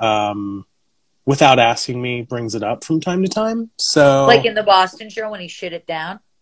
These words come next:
Speaker 1: Right, exactly, when he walked off the stage. Um,
Speaker 2: When he bowed and then walked off the stage.
Speaker 1: That's right. He d-, he's complimenting us, though. He says, "You, you're both very good with people, so that helps." Aw, thanks, Matt.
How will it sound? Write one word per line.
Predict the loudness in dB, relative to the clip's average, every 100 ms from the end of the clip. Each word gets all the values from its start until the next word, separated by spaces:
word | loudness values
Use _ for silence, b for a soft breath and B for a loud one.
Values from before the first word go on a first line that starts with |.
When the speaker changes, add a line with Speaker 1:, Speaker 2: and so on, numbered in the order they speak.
| _
Speaker 1:
Right, | -4 2 4 4
exactly, | 0 0 0 2 0
when | 0
he | -2
walked | 0 -2 -4
off | -8
the | -8
stage. | -10 -8 -8 -6 -6 -8 -10 _
Um, | -4 -2 -2 -4 -6
Speaker 2:
When | -6 -4
he | -6 -6 2
bowed | 4 4 4 4 2 -4
and | -12 -14 -14
then | -16 -10
walked | -10 -10 -10
off | -10 -12
the | -16
stage. | -10 -8 -6 -4
Speaker 1:
That's | 4 4 4
right. | 4 4 0 -10
He | -12 -6 -4
d-, | -4
he's | -2 -2 -2
complimenting | -4 -6 -6 -8 -8 -8
us, | -10 -6
though. | -2 -2 -2
He | -4
says, | -2 -4 -2
"You, | 0 0
you're | 2 2
both | 4 2 2
very | 2 2 0
good | -2 -4
with | -6
people, | -6 -4 -4
so | -4 -4
that | -4 -4
helps." | -4 -8 -10 -8 -8 -4
Aw, | -2 0 -2 -4
thanks, | -10 -8 -8
Matt. | -8 -8 -10